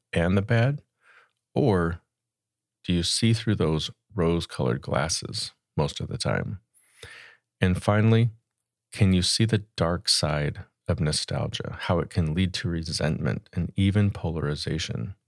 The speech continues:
from others? This week, take a few minutes to ask yourself those questions and decide for yourself how you want to view the good old days moving forward. Thanks so much for joining us. I am so glad that I get to do this with each of you.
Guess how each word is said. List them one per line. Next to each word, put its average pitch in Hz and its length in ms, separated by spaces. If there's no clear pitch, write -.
from 80 240
others? - 480
This 123 200
week, 90 220
take - 200
a - 40
few 113 140
minutes 85 340
to - 140
ask - 360
yourself 85 360
those 82 120
questions 76 480
and 76 80
decide 98 520
for - 120
yourself 104 520
how 101 180
you 104 220
want 85 320
to 87 120
view 76 600
the 90 100
good 110 180
old 71 200
days - 500
moving 76 300
forward. - 540
Thanks 104 180
so - 80
much 98 160
for - 160
joining 107 400
us. 123 400
I 80 60
am 76 100
so 98 300
glad 98 280
that 90 100
I 85 40
get 87 140
to - 100
do 85 140
this 85 160
with 90 180
each 98 220
of 85 100
you. 85 400